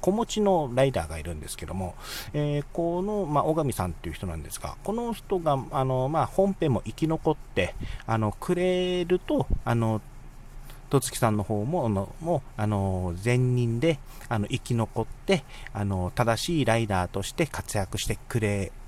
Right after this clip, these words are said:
ると思って、いや、くれたらいいな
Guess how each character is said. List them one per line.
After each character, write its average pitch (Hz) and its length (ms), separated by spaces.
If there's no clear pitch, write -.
る 151 200
と - 140
思 110 200
っ - 40
て、 - 240
い - 100
や、 120 180
く 139 100
れ 131 100
た - 140
ら 113 200
い 135 200
い 139 40
な 180 180